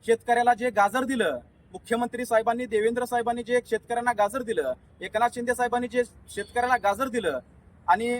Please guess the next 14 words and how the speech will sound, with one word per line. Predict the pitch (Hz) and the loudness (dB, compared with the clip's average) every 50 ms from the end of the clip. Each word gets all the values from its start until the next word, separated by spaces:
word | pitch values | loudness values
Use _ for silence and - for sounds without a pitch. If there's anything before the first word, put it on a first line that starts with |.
| - _ - | -6 _ 0
अजितदादा | 160 165 - 247 240 - 247 240 240 247 | 0 0 0 -2 0 2 2 4 4 2
साहेबांनी | 240 240 214 220 220 247 247 254 | 2 2 2 2 2 0 -2 -2
जे | 226 220 254 247 233 226 | -2 0 2 2 2 2
शेतकऱ्याला | - 226 226 - 240 247 254 254 247 | 0 -2 -2 -2 -2 0 2 2 2
गाजर | 208 196 196 196 254 262 | 2 2 0 0 -2 -4
दिलं, | 208 220 175 151 135 127 - - - - - | -2 -2 -4 -4 -4 -6 -10 -14 -12 -2 0
ते | 220 226 | 0 2
गाजर | - 196 208 208 247 254 | 4 4 2 2 2 0
दाखवून | 240 262 247 - 226 202 160 139 135 - - - - | 0 0 0 0 -2 -6 -6 -8 -8 -12 -10 -2 2
आम्ही | 170 185 220 226 | 2 2 2 0
उद्या, | 226 208 240 240 240 247 240 - _ _ - - - - - - | 0 4 4 6 6 4 0 -4 _ _ -20 -20 -20 -20 -10 -4
अ, | 156 165 175 175 | -2 -2 -2 -2
स्टेशन | 170 - - 208 202 - 247 254 | -4 -4 -2 -2 -2 0 -2 -4
चौकामध्ये | 240 - 240 233 - 247 254 247 247 226 190 - | 0 2 2 2 4 4 2 2 0 -2 -2 -4